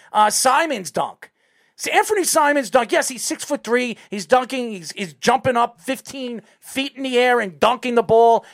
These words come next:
Great, all right? And he's got unbelievable hops. When you watch the dunking contest, you expect original dunks, unique dunks, new dunks. Did we see that yesterday?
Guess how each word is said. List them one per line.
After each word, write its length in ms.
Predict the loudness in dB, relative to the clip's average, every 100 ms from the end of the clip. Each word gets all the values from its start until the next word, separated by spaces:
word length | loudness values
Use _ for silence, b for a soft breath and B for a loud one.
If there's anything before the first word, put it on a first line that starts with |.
| B
Great, 580 | -2 2 2 -2 -14 -16 _ _ _
all 120 | 0
right? 280 | 2 0 -6 -20 _
And 160 | -2 0
he's 140 | 2
got 200 | 2 2
unbelievable 640 | 2 2 2 2 2 0 2
hops. 500 | 0 0 -10 -14 -16 _ _ _ _
When 200 | 0 2
you 320 | 4 6 4
watch 360 | 4 4 4 0
the 120 | -2
dunking 460 | 0 0 0 -6 -6
contest, 640 | -2 -2 0 0 0 -6 b b
you 220 | 0 2 2
expect 560 | -2 2 2 2 -10 _ _ _ _
original 580 | 0 2 -2 0 0 0
dunks, 540 | 0 0 -4 -12 -12 _ _ _
unique 500 | -2 0 0 -2 _
dunks, 440 | 4 4 0 -10 -12 b
new 540 | -8 0 4 4 2 -2 _ -2
dunks. 720 | 4 4 2 -6 -12 -12 -14 _ _ _ -4
Did 160 | 0
we 140 | 2 2
see 240 | 4 4
that 180 | 4 0
yesterday? 480 | -4 -8 -12 -14